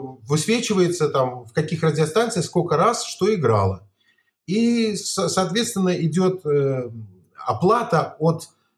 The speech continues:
э, ну, допустим, вот если твоя песня прозвучала в, в передаче, которая там дико популярна и в ней куча реклам, то ты получишь приличную копейку. Вот у меня, смотри, какие деньги получают.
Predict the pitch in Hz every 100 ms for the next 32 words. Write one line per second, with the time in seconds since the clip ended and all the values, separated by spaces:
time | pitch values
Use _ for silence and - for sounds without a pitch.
0 | _ - 120 117 113 113 110 110 - _
1 | 170 202 - 156 170 170 160 165 - 175
2 | 170 165 180 175 156 147 156 156 160 135
3 | 135 _ _ _ - - - - 165 160
4 | 156 170 147 120 139 147 139 127 120 117
5 | 110 104 - _ 113 156 165 165 151 165
6 | 165 160 139 127 120 120 131 113 139 131
7 | 147 139 135 135 180 220 247 - - 170
8 | 185 196 - - 214 180 - 156 156 139
9 | 120 107 - _ _ _ _ 147 185 185
10 | 208 190 - - _ - 165 175 196 165
11 | - 135 - 107 104 104 104 101 101 92